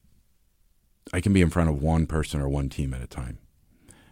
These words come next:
And so my time is limited, and that's the greatest asset I have right now. And so in addition to hiring a couple other qualified people, it is a way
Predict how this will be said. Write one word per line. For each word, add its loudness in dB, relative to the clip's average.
And -4
so -2
my 2
time -2
is -8
limited, -4
and -6
that's -6
the -4
greatest -2
asset -6
I -10
have -4
right -8
now. -10
And -2
so 0
in -2
addition -2
to -4
hiring -2
a -8
couple -2
other -4
qualified -2
people, -4
it -2
is -4
a -4
way 0